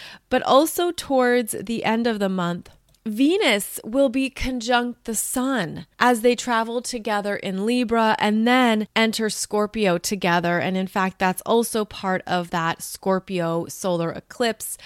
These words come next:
at two degrees where Venus is conjunct the sun. So a very interesting mix of energies. We're gonna cover all of it in today's show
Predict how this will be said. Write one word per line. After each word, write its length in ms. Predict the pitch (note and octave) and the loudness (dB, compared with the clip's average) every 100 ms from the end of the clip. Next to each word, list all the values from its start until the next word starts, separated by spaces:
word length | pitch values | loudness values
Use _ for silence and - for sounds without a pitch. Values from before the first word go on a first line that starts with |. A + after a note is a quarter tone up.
| - - - | -18 -6 2
at 240 | G#3 - | 2 2
two 260 | - B3 A3 | -4 -2 0
degrees 680 | F#3 F3 G3 A3 E3 E3 - | 0 0 -2 0 -2 -4 -8
where 280 | - G3+ G3 | -6 -2 0
Venus 480 | F3+ G#3+ G#3+ G#3 G3 | 0 2 2 0 -2
is 140 | G3 | -6
conjunct 540 | - G#3 G3 F#3 F3+ F#3 | -4 -4 -2 -2 -2 -4
the 100 | G3 | -6
sun. 400 | - C4+ A#3+ F3+ - | -2 -2 0 -4 -8
So 200 | - - | -2 4
a 140 | - D4 | 6 6
very 580 | A#3 A#3+ C#4+ D4 D#4+ D#4+ | 4 6 8 8 6 2
interesting 680 | - B3 C4 C4 - A#3+ | 0 -2 -2 -4 -2 -2
mix 260 | A3 G3+ - | 0 -2 -4
of 120 | G3+ | -4
energies. 540 | - G#3 A#3 A#3 B3+ A#3 | -2 0 0 -2 -4 -2
We're 80 | G3+ | -4
gonna 240 | G3+ F#3 | -2 -4
cover 340 | - G#3 G3 - | -6 -6 -4 0
all 240 | G#3 G#3+ C4+ | 2 4 4
of 100 | C4+ | 4
it 140 | C#4+ | 2
in 180 | - G3 | 0 -4
today's 420 | - G3 F3+ E3+ | -4 -2 -2 -2
show 500 | - A3+ A3 C4 F4+ | -2 2 4 2 0